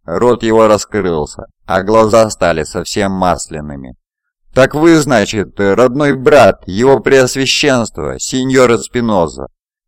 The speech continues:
произнёс он наконец, запинаясь. «Очень-очень приятно.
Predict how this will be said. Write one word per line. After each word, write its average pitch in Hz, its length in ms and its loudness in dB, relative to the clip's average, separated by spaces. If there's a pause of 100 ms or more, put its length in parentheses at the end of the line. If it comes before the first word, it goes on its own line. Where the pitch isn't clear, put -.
(120)
произнёс 117 680 0
он 104 140 -6
наконец, 101 760 -6
запинаясь. 104 1000 -4 (400)
«Очень-очень 139 760 0
приятно. 107 640 0